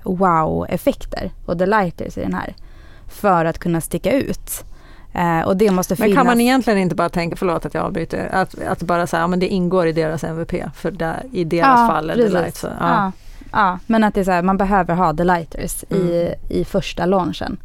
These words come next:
Speaker 1: Annars fastnar vi inte.
Speaker 2: Mm.
Speaker 1: Och sen kan man bygga på ännu mer, men att det var,
Speaker 3: Mm.
Speaker 1: det måste finnas delighters direkt.
Speaker 3: Mm.
Speaker 1: Eh, och det behöver, så behöver det ju inte alltid vara, såklart.
Speaker 3: Nej.
Speaker 1: Men att här kanske man hade jo-,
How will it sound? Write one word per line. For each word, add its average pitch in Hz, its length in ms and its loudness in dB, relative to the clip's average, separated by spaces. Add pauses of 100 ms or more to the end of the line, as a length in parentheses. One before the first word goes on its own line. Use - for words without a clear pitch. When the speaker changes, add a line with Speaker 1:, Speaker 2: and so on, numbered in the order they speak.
Speaker 1:
Annars 190 560 0 (340)
fastnar 226 460 0
vi 170 80 0
inte. - 300 -8 (180)
Speaker 2:
Mm. 147 340 -4
Speaker 1:
Och 185 120 -2
sen 175 180 0
kan 214 100 0
man 196 100 2
bygga 180 220 -2
på 175 160 -2
ännu 226 240 4
mer, 208 360 0
men 175 260 -2
att - 180 -8
det 175 100 -4
var, 170 320 -4 (200)
Speaker 3:
Mm. 98 280 0
Speaker 1:
det 196 80 2
måste 190 340 0
finnas 165 300 0
delighters 165 540 -4
direkt. - 680 -2
Speaker 3:
Mm. 95 240 2 (600)
Speaker 1:
Eh, 165 540 2
och 185 140 0
det 196 180 4
behöver, 214 400 2
så - 200 -2
behöver 220 260 2
det 202 60 0
ju 208 60 2
inte 175 200 0
alltid 175 420 -2
vara, - 280 -4
såklart. 196 380 0
Speaker 3:
Nej. 180 260 0
Speaker 1:
Men 180 220 2
att - 420 -2 (600)
här 226 220 4
kanske 202 260 0
man 180 100 2
hade 180 180 2
jo-, 208 280 2